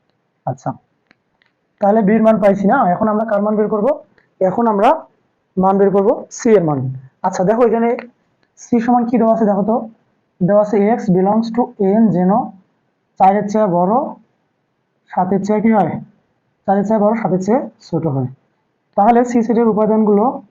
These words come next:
সি সেটের উপাদানগুলো কি হবে? চার এর চেয়ে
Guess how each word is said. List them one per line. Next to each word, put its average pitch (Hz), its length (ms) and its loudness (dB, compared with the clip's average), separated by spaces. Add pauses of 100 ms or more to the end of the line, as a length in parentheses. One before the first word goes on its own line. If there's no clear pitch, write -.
(920)
সি 214 340 0
সেটের 196 540 -2 (2750)
উপাদানগুলো 196 1040 0 (840)
কি 240 80 0
হবে? 180 240 2 (880)
চার 220 600 4
এর 208 240 2 (1200)
চেয়ে 208 360 2